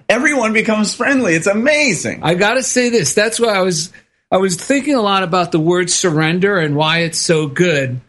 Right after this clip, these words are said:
Speaker 2: And it's for this exact reason. When we, a lot of times people hear surrender and they go, "Oh, I don't wanna be a doormat." It has nothing to do with others. Actually, if we surrender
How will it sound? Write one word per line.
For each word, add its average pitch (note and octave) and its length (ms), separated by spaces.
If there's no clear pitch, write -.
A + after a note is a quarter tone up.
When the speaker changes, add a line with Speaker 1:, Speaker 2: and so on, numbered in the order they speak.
Speaker 2:
And F3+ 140
it's F3 140
for - 140
this B3 260
exact G3+ 500
reason. G3 380
When F#3+ 140
we, C4+ 120
a A3+ 340
lot D#4 80
of E4 80
times B3 300
people G#3 240
hear F3+ 180
surrender F3+ 720
and D#3+ 120
they D#3+ 100
go, D#3+ 160
"Oh, E3+ 60
I E3 240
don't A3+ 100
wanna F#3 180
be D#3+ 160
a D#3 80
doormat." F3 340
It - 20
has G3 180
nothing D#4 460
to A#3 120
do D#3+ 680
with E3 320
others. D#3+ 380
Actually, G3 520
if E3 160
we B3 160
surrender G#3 920